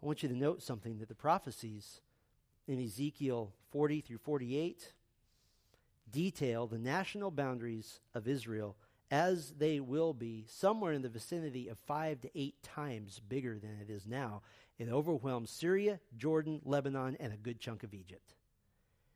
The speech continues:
That's Israel. They haven't come home yet. There will be a homecoming of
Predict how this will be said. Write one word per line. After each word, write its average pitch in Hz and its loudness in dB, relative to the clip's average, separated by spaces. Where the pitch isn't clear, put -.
That's - 0
Israel. 95 -6
They 117 -6
haven't 151 -2
come 151 0
home 135 0
yet. 131 0
There 147 6
will 170 10
be 180 6
a 135 4
homecoming 135 0
of 127 -4